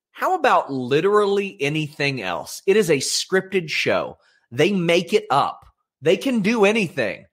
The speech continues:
They could have the Toys R Us, uh, uh, to-, Toys R Us giraffe run out and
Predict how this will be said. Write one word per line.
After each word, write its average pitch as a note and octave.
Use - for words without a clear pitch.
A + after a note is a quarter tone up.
They G#3
could G3
have G#3+
the F#3+
Toys C4+
R B3+
Us, B3
uh, -
uh, F#3
to-, C4
Toys C4+
R B3
Us A#3
giraffe E3+
run F#3+
out F#3+
and A#2+